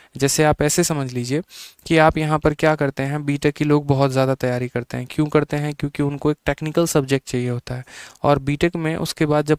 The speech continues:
पन्द्रह हज़ार में नौकरी लगती है तो आप क्या करते हैं, बाद में बीटेक की नौकरी छोड़ के आप सरकारी एग्जाम की तैयारी करते हैं। तो या तो पहले ही आप बीटेक नहीं करते, एक आर्ट्स का सब्जेक्ट लेके ग्रेजुएशन करते जिससे आपका जीएस कम से कम स्ट्रॉन्ग हो जाता।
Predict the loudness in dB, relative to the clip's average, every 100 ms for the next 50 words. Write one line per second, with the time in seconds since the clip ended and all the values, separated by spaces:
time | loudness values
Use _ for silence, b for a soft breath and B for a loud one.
0 | 0 2 4 6 4 2 -2 -2 -2 0
1 | 0 -2 -2 -4 0 0 0 2 0 2
2 | -2 -2 -2 -2 -2 -4 -8 B B 0
3 | 2 2 2 -2 -2 -4 -2 -2 -2 0
4 | 0 0 0 0 -2 -2 -2 -2 -4 -4
5 | -6 -4 -4 -4 -8 -10 -10 -12 -12 B
6 | B B 0 2 0 0 -2 -2 -2 -2
7 | -2 -2 -2 -4 -4 -2 -2 -2 -4 -6
8 | -6 -4 0 0 0 -2 0 0 0 0
9 | -2 -2 -2 -2 -2 -2 -4 -4 -4 -4
10 | -2 -2 -2 -2 -4 -4 -4 -4 -2 -2
11 | -2 -6 -4 -2 -2 -4 -4 -4 -4 -4
12 | -6 -8